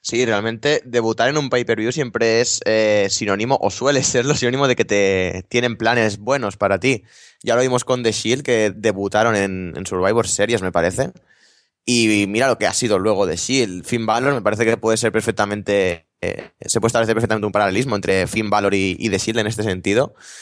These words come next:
Porque si hay tanta rumorología, hay tanta cosa de que Finn Balor puede aparecer y tener una, una cosa importante, es por algo. O sea, estos rumores, la mayoría de veces, suelen ser ciertos y yo creo que Finn Balor sí que tiene, W W E sí que, sí que tiene buenos planes para él.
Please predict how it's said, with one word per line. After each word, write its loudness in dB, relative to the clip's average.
Porque 0
si 2
hay 2
tanta 0
rumorología, 2
hay 2
tanta 0
cosa 0
de 2
que 0
Finn -4
Balor 2
puede 2
aparecer 0
y 0
tener 0
una, 0
una 0
cosa -4
importante, -2
es -2
por 0
algo. 0
O -2
sea, -2
estos -2
rumores, 0
la 0
mayoría 2
de 4
veces, -2
suelen 0
ser 0
ciertos 0
y 0
yo 2
creo 2
que 0
Finn -2
Balor 2
sí -4
que 0
tiene, 0
W 0
W 2
E 2
sí -4
que, 2
sí 0
que 0
tiene 2
buenos -2
planes -2
para 2
él. -2